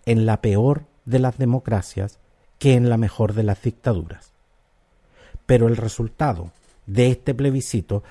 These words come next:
se explica simplemente por el hastío con el tema constitucional. El voto en contra pasó a ser, antes y durante el periodo de la campaña,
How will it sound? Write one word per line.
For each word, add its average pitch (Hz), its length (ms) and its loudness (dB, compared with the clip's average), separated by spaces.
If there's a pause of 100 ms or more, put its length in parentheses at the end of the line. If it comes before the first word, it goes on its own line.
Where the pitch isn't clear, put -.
(120)
se - 260 4
explica - 720 -2 (100)
simplemente 139 840 0
por 127 240 0
el 117 140 2
hastío 104 680 -2 (440)
con 139 180 6
el 117 140 0
tema 117 260 2
constitucional. 95 920 -4 (680)
El 135 140 6
voto 156 280 2
en 131 100 0
contra 120 580 0
pasó 117 320 0
a 127 60 0
ser, 110 340 0 (280)
antes 147 680 0 (100)
y 147 120 6
durante 131 720 2
el 135 140 4
periodo 113 500 4
de 110 100 2
la 107 120 2
campaña, 107 600 0